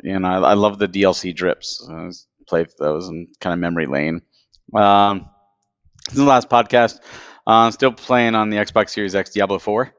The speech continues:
I beat it. I got myself to, uh, tier three world. I'm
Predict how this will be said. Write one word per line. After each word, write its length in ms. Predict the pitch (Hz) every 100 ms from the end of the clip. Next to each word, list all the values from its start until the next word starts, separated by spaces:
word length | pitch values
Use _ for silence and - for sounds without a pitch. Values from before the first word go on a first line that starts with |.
| _ _ _
I 100 | 95
beat 220 | 90 104 123
it. 160 | - _ _ _ _ -
I 360 | 104 104 101
got 260 | 92 110 -
myself 500 | 110 101 117 113 -
to, 480 | - 110 107 101 98
uh, 180 | 95 92 -
tier 320 | - 117 117
three 340 | 107 - 117 110
world. 560 | 113 135 131 123 117
I'm 280 | 101 98 85